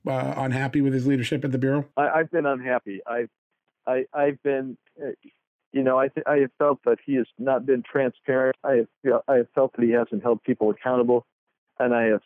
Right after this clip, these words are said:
Speaker 2: felt that he's been more protection, more protectionist than, um, reconstructionist.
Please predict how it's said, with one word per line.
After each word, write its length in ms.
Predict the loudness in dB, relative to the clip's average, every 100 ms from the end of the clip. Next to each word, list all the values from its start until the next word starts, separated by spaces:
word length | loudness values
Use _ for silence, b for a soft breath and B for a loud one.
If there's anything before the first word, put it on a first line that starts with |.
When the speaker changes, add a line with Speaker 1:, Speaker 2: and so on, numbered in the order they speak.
| 0
Speaker 2:
felt 220 | 2 2
that 120 | -2
he's 180 | 0 -2 0
been 180 | 0
more 160 | 2 0
protection, 720 | 0 -4 0 -2 0 -4 -6 -8 -4
more 120 | 0 0
protectionist 680 | -2 -2 -2 -2 -2 -2 -2 _ _ _ _ _
than, 520 | -2 2 4 4 2 0
um, 460 | 0 2 4 2 -2 _ 2
reconstructionist. 960 | 2 4 0 -2 -2 -2 -2 -4 -4